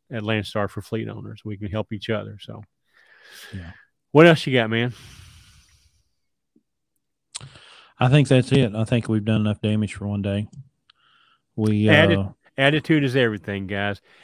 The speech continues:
Speaker 1: Attitude. There's a lot of things you can't control every day. Attitude's not one of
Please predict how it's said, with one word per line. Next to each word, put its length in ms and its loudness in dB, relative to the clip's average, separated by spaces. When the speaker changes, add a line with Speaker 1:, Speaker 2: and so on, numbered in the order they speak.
Speaker 1:
Attitude. 720 4
There's 140 0
a 60 2
lot 300 2
of 80 -4
things 280 -4
you 120 -6
can't 260 -8
control 400 -8
every 220 -8
day. 300 -16
Attitude's 480 -6
not 240 -10
one 140 -14
of 60 -16